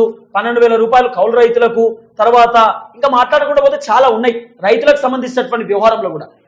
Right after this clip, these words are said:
ఈ రైతు భరోసాకు సంబంధించి, రుణమాఫీకి సంబంధించినటువంటి వ్యవహారంలో కూడా కేసీఆర్ భారీ బహిరంగ సభ పెట్టబోతున్నాడు. అయితే ఏం చేస్తాడు కేసీఆర్ ఇప్పుడు? సింపుల్ అంటే కాంగ్రెస్ ప్రభుత్వం పైన ఉన్నటువంటి వ్యతిరేకతని కాస్త బీఆర్ఎస్ వైపు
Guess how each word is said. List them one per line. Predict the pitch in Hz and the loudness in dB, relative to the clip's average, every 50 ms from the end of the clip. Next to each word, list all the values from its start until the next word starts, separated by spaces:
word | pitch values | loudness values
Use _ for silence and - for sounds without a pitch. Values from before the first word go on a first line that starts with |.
| _ - 262 | _ -10 -8
ఈ | 285 262 240 | -4 0 0
రైతు | 226 247 294 - 349 339 330 | 2 0 0 -2 0 2 4
భరోసాకు | 330 320 320 302 302 302 294 - 277 | 6 6 6 6 4 4 2 0 -2
సంబంధించి, | 269 277 269 262 - - 262 220 | -4 -4 -4 -6 -6 -6 -6 -6
రుణమాఫీకి | 226 240 277 294 302 294 302 - 226 | -2 0 2 2 2 0 -2 -4 -4
సంబంధించినటువంటి | 262 262 262 254 247 - - 233 185 226 226 214 180 | -4 -4 -4 -6 -6 -6 -6 -6 -4 -6 -8 -6 -6
వ్యవహారంలో | 202 208 214 214 208 190 185 175 170 180 | -6 -2 0 2 2 0 0 -4 -4 0
కూడా | 190 294 339 - - - - _ _ _ - | 0 0 0 0 -4 -14 -20 _ _ _ 2
కేసీఆర్ | 233 277 302 294 285 294 302 302 294 294 285 285 277 - 185 | 4 4 4 4 2 2 4 4 4 6 4 2 2 2 2
భారీ | 196 233 262 277 - | 2 2 2 2 2
బహిరంగ | 269 262 262 254 247 247 | 2 0 0 -2 -4 -4
సభ | 226 214 233 226 | -2 -2 -2 -2
పెట్టబోతున్నాడు. | 220 - 240 226 220 202 - 196 190 214 247 233 - - _ _ _ _ _ - | -2 -2 -2 -2 -2 -2 -4 -4 -4 -2 -2 -4 -6 -14 _ _ _ _ _ -2
అయితే | 214 269 254 285 262 | -2 0 0 2 0
ఏం | 294 320 339 | 0 2 0
చేస్తాడు | 349 339 339 339 294 196 | 0 0 0 -4 -4 -2
కేసీఆర్ | 254 262 262 269 277 262 | -2 0 0 2 0 0
ఇప్పుడు? | - 247 233 - | -2 -4 -8 -10
సింపుల్ | 240 220 240 294 262 226 | -10 -6 -2 -2 0 0
అంటే | 196 - - 302 - - - - _ _ _ _ _ _ _ - 202 | 0 0 0 0 0 -2 -4 -14 _ _ _ _ _ _ _ -2 0
కాంగ్రెస్ | 214 277 311 349 359 349 349 - - | 0 2 2 4 2 2 2 2 0
ప్రభుత్వం | 277 277 311 302 - 320 311 311 302 | 2 2 2 2 2 2 2 4 4
పైన | 285 285 277 277 | 2 2 2 0
ఉన్నటువంటి | 269 277 269 - 269 247 233 202 | -2 -4 -4 -4 -2 -2 0 0
వ్యతిరేకతని | 214 - 277 285 277 277 269 262 247 - 226 | 0 2 2 2 2 2 0 -2 -2 -2 -2
కాస్త | 208 202 - - 233 220 233 - - - _ _ _ - 147 131 | -2 -2 2 2 2 2 2 0 -8 -16 _ _ _ -20 -14 -6
బీఆర్ఎస్ | 143 233 269 320 330 339 339 320 - 233 269 | -2 2 4 4 6 6 6 4 4 2 2
వైపు | 262 247 - | 2 2 2